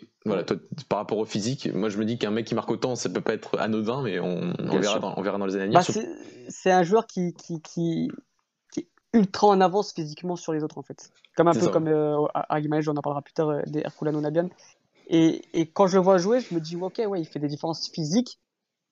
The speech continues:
Speaker 2: mais je le, je sais pas, il y a un truc technique qui me dérange. Et après, bien sûr, quarante buts, euh, comme tu dis, en vingt-cinq minutes, c'est,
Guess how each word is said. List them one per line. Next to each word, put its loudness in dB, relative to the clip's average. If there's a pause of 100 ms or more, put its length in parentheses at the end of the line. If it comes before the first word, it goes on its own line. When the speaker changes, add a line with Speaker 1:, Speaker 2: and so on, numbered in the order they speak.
Speaker 2:
mais 4
je 0
le, 4
je -10
sais -8
pas, 6
il 6
y 6
a 6
un 4
truc -4
technique 2
qui 0
me 4
dérange. 4
Et 2
après, -2 (320)
bien -4
sûr, -4
quarante -6
buts, -4
euh, 0
comme -6
tu -4
dis, 4
en 2
vingt-cinq -4
minutes, 2
c'est, -6